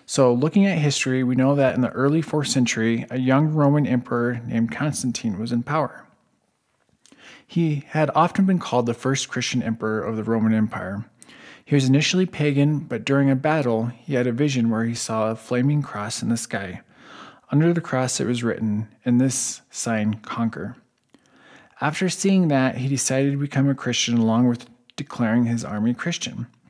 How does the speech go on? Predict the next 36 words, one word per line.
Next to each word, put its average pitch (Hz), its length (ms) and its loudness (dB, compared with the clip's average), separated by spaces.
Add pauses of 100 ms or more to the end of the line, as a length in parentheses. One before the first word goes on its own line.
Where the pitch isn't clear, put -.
(420)
His 135 180 -6
influence 185 440 0
converted 139 400 0
many 135 320 2
pagans 135 420 2
to 123 80 -10
become 123 320 -2
Christian 120 420 -2
while 120 160 2
buil-, 120 320 -4 (120)
building 139 320 2
up - 160 0
power 123 260 -2
and 113 120 0
prestige 117 400 -6
in 117 80 0
the 110 80 -2
church. - 500 -6 (640)
The - 80 -12
problem 175 340 4
with 185 120 2
this 131 180 0
mass 131 300 2
conversion 123 440 -2
was 120 140 0
that 98 120 -4
many 156 200 2
of 156 80 0
these 139 160 0
so-called 120 440 -4
Christians 135 380 -2
were 104 80 -8
still 120 240 -4
pagan 117 320 -2
at 95 140 -6
heart. 117 360 -6